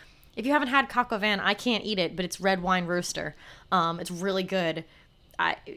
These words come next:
I can't eat it anymore 'cause I'm pescatarian, but you guys should eat it. So good. They sound yummy. They sound yummy. And I'm like, I don't know. I feel like I should get into herbs. I feel like that's, like, a thing.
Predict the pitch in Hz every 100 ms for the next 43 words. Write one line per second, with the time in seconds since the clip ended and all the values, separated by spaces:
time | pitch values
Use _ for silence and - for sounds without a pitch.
0 | - 170 160 165 165 185 180 175 180 180
1 | 165 147 147 - 202 - 208 185 160 180
2 | 190 185 185 185 - 156 160 - - _
3 | _ _ _ _ - - 220 220 180 156
4 | - - - - - - - - - _
5 | - - _ - - - - - - -
6 | - 240 262 311 202 165 170 165 202 196
7 | 240 240 180 160 160 156 - - - 262
8 | 330 453 523 - 302 277 156 165 269 311
9 | 320 330 320 302 247 247 - 156 180 196
10 | - 180 - 214 208 202 202 196 - 160
11 | 156